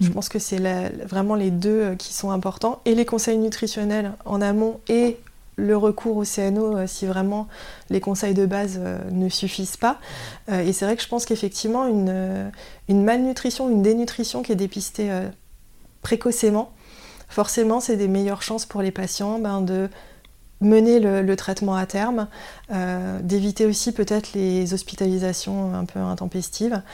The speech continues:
Speaker 1: euh, et qu'il peut y avoir, euh, que du bénéfice, euh, à justement, à, à détecter cette dénutrition, euh, précocement, ou en tout cas ces risques de dénutrition. J'ai envie de dire que,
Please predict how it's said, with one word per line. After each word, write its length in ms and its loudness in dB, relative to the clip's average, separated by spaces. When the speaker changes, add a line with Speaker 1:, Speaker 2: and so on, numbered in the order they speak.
Speaker 1:
euh, 260 -2
et 100 0
qu'il 180 -8
peut 140 -2
y 80 0
avoir, 300 -2
euh, 120 -2
que 80 0
du 160 2
bénéfice, 680 2
euh, 300 -8
à 120 2
justement, 640 0
à, 380 -4
à 60 4
détecter 500 2
cette 200 -2
dénutrition, 720 -2
euh, 140 -4
précocement, 560 2
ou 80 8
en 80 6
tout 100 -2
cas 140 4
ces 200 0
risques 360 0
de 140 -2
dénutrition. 680 -2
J'ai 80 -2
envie 140 2
de 60 0
dire 120 0
que, 120 -2